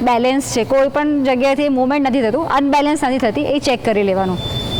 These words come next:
ઓકે, ત્યારબાદ નીચે આપણે જે પણ કાર્ય કરવાનું છે, ક્ષતિ નિવારણ કરવાનું છે, એ કાર્ય, અ, પૂર્ણ થયા બાદ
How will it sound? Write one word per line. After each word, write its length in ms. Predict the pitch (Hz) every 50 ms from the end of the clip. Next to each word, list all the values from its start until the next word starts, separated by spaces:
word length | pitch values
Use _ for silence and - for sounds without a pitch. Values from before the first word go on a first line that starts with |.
| - - - - - - - - - - - - -
ઓકે, 120 | - 359 359
ત્યારબાદ 560 | - - - - 285 262 262 262 294 277 262
નીચે 240 | 277 285 - 285 285
આપણે 240 | 277 254 285 285 269
જે 140 | 285 269
પણ 200 | 254 302 285 285
કાર્ય 280 | 277 277 247 254 277 269
કરવાનું 440 | 262 277 262 262 262 262 262 269 254
છે, 280 | 285 269 254 254 254
ક્ષતિ 340 | 247 - - 277 247 247 269
નિવારણ 360 | 262 262 262 262 269 262 269
કરવાનું 380 | 254 254 240 254 269 269 269 269
છે, 320 | - 262 233 233 226 233 - - - - - -
એ 60 | 247
કાર્ય, 280 | 240 262 233 226 254 262
અ, 340 | 247 247 247 226 226 220 220 226 -
પૂર્ણ 240 | 262 254 254 269 269
થયા 260 | 262 277 247 247 247
બાદ 280 | 254 285 262 233 262